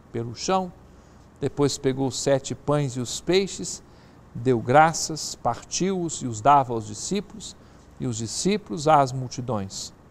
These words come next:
Todos comeram e ficaram satisfeitos, e encheram sete cestos com os pedaços que sobraram. Caríssimo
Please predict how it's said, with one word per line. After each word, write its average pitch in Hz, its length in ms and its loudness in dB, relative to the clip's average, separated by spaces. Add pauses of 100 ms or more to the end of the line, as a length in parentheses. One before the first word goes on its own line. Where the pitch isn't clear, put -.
(540)
Todos 156 460 0
comeram 190 640 0 (100)
e - 40 -12
ficaram 135 500 4
satisfeitos, - 1040 -2 (480)
e 143 120 -2
encheram 143 480 2
sete 196 520 0
cestos 185 640 2
com 147 200 -8
os - 160 -10
pedaços - 840 0 (600)
que 135 340 2
sobraram. 120 720 -2 (1600)
Caríssimo 143 720 -2